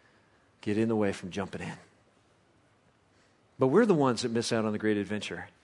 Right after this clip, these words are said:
'cause God's gonna get done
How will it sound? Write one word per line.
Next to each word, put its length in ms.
'cause 140
God's 300
gonna 180
get 200
done 280